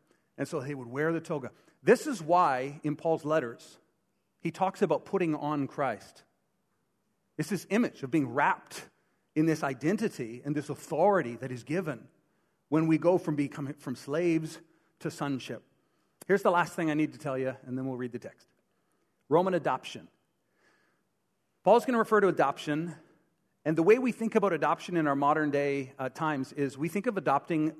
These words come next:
children who are very, very young, like babies or very small infants, right? And we adopt a child and raise them as our own. It's a beautiful, beautiful gift.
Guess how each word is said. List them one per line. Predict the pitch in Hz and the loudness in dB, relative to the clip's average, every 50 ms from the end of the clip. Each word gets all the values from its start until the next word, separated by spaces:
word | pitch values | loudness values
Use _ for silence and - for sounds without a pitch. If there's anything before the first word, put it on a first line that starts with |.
| - _ - | -14 _ -6
children | - 196 202 196 139 139 131 135 135 | -2 0 0 0 0 -2 -2 -2 -4
who | - 151 147 147 | -4 -4 -4 -2
are | 135 131 127 127 123 | -2 -2 -2 -2 -4
very, | 110 107 139 151 165 165 160 | -6 -6 -6 -4 -2 -2 -4
very | 147 - 147 139 135 127 | -4 -4 -4 -4 -4 -4
young, | 127 127 123 110 95 98 | -4 -4 -6 -6 -8 -12
like | 113 113 - - | -14 -14 -6 -2
babies | 143 151 160 151 170 170 160 143 - - - | 0 0 0 0 -4 -6 -8 -10 -12 -8 -6
or | 131 123 | -6 -4
very | 113 131 135 139 | -4 -4 -4 -4
small | 135 - 143 127 120 120 | -4 -6 -6 -8 -6 -6
infants, | 127 120 110 - 95 85 - | -8 -8 -10 -10 -16 -20 -16
right? | 95 113 139 - - _ _ _ _ _ _ _ _ _ _ _ _ _ 156 | -12 -12 -12 -12 -14 _ _ _ _ _ _ _ _ _ _ _ _ _ 0
And | 165 | 4
we | 185 185 | 6 6
adopt | 156 - 170 160 185 180 220 | 6 6 6 6 6 4 2
a | |
child | - - - 175 143 147 151 160 151 151 | -4 -4 -2 0 2 4 2 2 2 0
and | 139 127 127 127 127 | -2 -2 -4 -4 0
raise | 147 156 160 156 160 | 2 2 2 2 0
them | 170 151 | 0 0
as | 143 127 135 | 0 0 0
our | 147 | -2
own. | 151 147 135 | 0 0 -2
It's | 123 - 160 | -2 -4 -6
a | |
beautiful, | 139 113 120 127 139 180 214 262 262 202 - - 143 123 110 - _ - | -8 -8 -12 -8 -4 0 2 2 2 2 0 0 -4 -6 -6 -8 _ -6
beautiful | 151 175 175 156 - 131 | -2 -2 -2 -2 -2 -6
gift. | 120 - 135 117 101 - - - | -8 -8 -8 -10 -10 -12 -18 -20